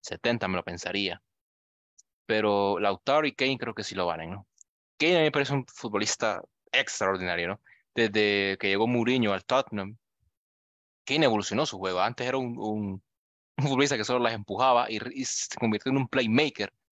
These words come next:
un gran asociador, eh, un gran jugador que, que, que, mm, que pivotea muy bien el balón, que juega muy bien de espaldas, que es rápido, pese a que ser, es físicamente muy fuerte, pero tiene cualidades muy buenas. Y de sus,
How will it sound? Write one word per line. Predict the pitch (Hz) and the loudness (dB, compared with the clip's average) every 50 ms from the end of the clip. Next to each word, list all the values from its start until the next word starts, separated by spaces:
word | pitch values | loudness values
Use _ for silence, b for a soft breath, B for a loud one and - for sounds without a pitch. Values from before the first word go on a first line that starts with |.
| _ _ _ - | _ _ _ -4
un | - 110 | -2 0
gran | 110 117 120 110 | 2 2 0 0
asociador, | 101 - - 98 - - 95 104 120 135 139 135 - _ b b b b _ _ _ _ _ _ - | -2 -4 -8 -8 -6 -2 0 2 2 2 2 0 -4 _ b b b b _ _ _ _ _ _ -10
eh, | - 104 104 104 104 104 104 - | -4 -2 0 0 0 0 0 0
un | 120 120 120 | 0 0 2
gran | 117 131 151 160 143 | 4 4 4 2 0
jugador | - 127 113 107 113 127 - - | -2 -2 -2 0 0 0 -2 -4
que, | - - 101 71 _ _ | -8 -14 -14 -14 _ _
que, | - 113 104 92 | -14 -14 -14 -14
que, | - - - 101 92 92 92 90 87 | -14 -12 -8 -6 -4 -4 -4 -4 -6
mm, | 90 90 90 92 95 - - - - - _ _ _ _ _ _ - | -6 -8 -8 -10 -12 -12 -14 -16 -18 -20 _ _ _ _ _ _ -10
que | - - | -10 -8
pivotea | - 110 104 98 92 - - 127 117 | -4 -2 -2 -2 -2 0 0 0 2
muy | 107 101 98 | 2 2 2
bien | 98 107 101 | 2 0 0
el | 98 92 | 0 0
balón, | 82 90 95 110 117 | 0 0 2 0 0
que | 107 - | -2 -2
juega | 98 101 101 101 | -4 -2 -2 0
muy | 98 98 | 0 0
bien | 95 98 95 | -2 -2 -2
de | 92 - | -4 -8
espaldas, | - _ - - 113 117 107 - 95 92 - - b b b b b b b - | -8 _ 2 2 2 2 2 -2 -6 -6 -6 -10 b b b b b b b -2
que | - 139 | -2 -2
es | 123 135 | 0 0
rápido, | - 135 151 175 - - 120 104 - | 2 4 4 4 4 2 -4 -2 -2
pese | - 113 - - | -2 -2 -2 -2
a | - | -6
que | - | -6
ser, | - - 120 113 107 - - _ _ - | -4 -2 -2 -2 -2 -6 -14 _ _ -6
es | 85 101 104 107 - - - - _ _ - | -2 -2 0 -2 -2 -6 -10 -12 _ _ -18
físicamente | - - 123 - - - 117 113 117 110 - | -12 -10 -8 -6 -4 -2 0 0 0 0 0
muy | 104 104 104 | 0 0 0
fuerte, | 101 - - 131 135 127 - - 101 - _ _ _ _ _ _ _ _ _ _ _ | 0 0 0 2 0 0 -2 -8 -10 -10 _ _ _ _ _ _ _ _ _ _ _
pero | - - 107 | -6 -6 -2
tiene | 139 151 165 | 0 0 2
cualidades | - 143 139 139 120 117 | 4 4 4 4 2 0
muy | 123 123 113 | 0 0 0
buenas. | 101 107 101 90 85 92 | 2 0 -2 0 -2 -4
Y | 101 | -4
de | 101 104 92 | -4 -4 -6
sus, | - - 101 - | -6 -8 -10 -12